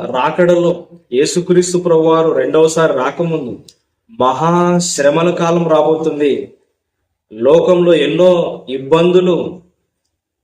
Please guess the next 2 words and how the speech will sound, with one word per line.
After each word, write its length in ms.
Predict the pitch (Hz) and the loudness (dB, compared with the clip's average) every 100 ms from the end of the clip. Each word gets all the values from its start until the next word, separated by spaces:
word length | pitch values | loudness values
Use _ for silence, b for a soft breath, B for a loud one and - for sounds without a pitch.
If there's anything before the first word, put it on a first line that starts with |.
| - | -8
మహాశ్రమలు, 1300 | 120 123 160 175 170 151 139 156 175 180 135 117 117 | -6 -2 0 0 0 -2 0 0 0 0 -2 -8 -4
భూకంపాలు, 960 | 139 156 175 170 170 170 165 156 - | -4 0 0 0 -2 -2 -2 -4 -8